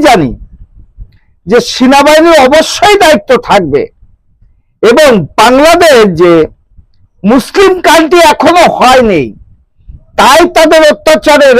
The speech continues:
এই সীমানা। আর যদি মুসলিম কান্ট্রি হতো, তাহলে যে কয়জন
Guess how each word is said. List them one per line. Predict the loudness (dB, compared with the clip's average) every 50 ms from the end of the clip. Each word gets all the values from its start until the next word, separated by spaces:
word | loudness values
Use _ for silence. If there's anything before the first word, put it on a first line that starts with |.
| 2
এই | 2 0 -2 -4 -6
সীমানা। | -4 -2 0 0 0 0 0 -2 -4 -4 -8 -14 -20 -20 _ _ -20 _ -20 -20 -20 -20 -20 -20 _ -4 -2 0
আর | 0 0 0
যদি | 0 0 2 2 2 2 0
মুসলিম | 0 -2 -4 -4 -2 0 0 0 0 0 0
কান্ট্রি | 0 2 2 2 2 2 0 0 0
হতো, | 0 -2 0 0 0 0 2 2 2 0 -2 -6 -14 -18 -18 -18 -18 -20 -20 _ _ -20 -20 -20 -10 -4 -2
তাহলে | 0 2 2 2 2 2 2 2 2 0 0 -2 -6 _ _ _ -20 -20 -20 -16 -12 -10 -6 -2
যে | 0 0 0 0 0
কয়জন | 0 0 2 2 2 2